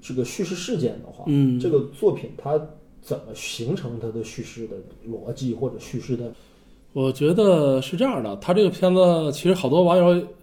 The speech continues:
Speaker 2: 呃，有一部分很喜欢，就是说他的好多影像上还有一些美学的表达。
Speaker 1: 啊。
Speaker 2: 就是我看也是，有几个镜头，
Speaker 1: 这个，这个我也同意。
Speaker 2: 我，我特别打动我，有几个镜头，包括有一个那种大特写，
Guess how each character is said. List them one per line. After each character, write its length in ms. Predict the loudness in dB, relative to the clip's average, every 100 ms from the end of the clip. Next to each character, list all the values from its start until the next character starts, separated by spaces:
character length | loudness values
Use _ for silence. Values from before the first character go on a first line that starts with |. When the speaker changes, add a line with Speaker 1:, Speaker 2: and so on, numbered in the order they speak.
| -20 _ -10 -10 -6
Speaker 2:
呃， 380 | -2 -2 -2 -4 0
有 200 | 4 4
一 60 |
部 140 | 8 8
分 80 |
很 180 | 8 4
喜 160 | 2 -2
欢， 240 | -4 -2
就 100 | -2
是 60 | 0
说 100 | 0
他 120 | 2
的 200 | 4 2 -2 -16 -16
好 160 | -4 2
多 400 | 4 4 0 -4
影 180 | 0 0
像 180 | 2 0
上 120 | 2
还 80 | 0
有 60 |
一 20 | 0
些 120 | 2
美 160 | 0
学 140 | -2 -2
的 80 | -2
表 160 | -2
达。 260 | -4 -10 -14 -14
Speaker 1:
啊。 180 | -6 -2
Speaker 2:
就 120 | 2
是 0 |
我 260 | 4 4 2
看 240 | 2 0
也 60 | 0
是， 180 | -2 0
有 80 |
几 80 | 4
个 80 | 6
镜 80 | 6
头， 80 | 4
Speaker 1:
这 160 | 6 6
个， 0 |
这 40 |
个 60 | 6
我 160 | 4
也 80 | 4
同 220 | 2 -8
意。 60 | -6
Speaker 2:
我， 160 | 2 4
我 100 | 4
特 140 | 2
别 100 | 2
打 140 | 2 0
动 160 | 0
我， 160 | -2 -2
有 80 | -2
几 80 | -2
个 60 |
镜 120 | -4
头， 160 | -6 -6
包 140 | -6
括 140 | -2 0
有 120 | 0
一 80 | -4
个 100 | -6
那 40 |
种 140 | -6 -8
大 120 | -8
特 140 | -8
写， 220 | -8 -8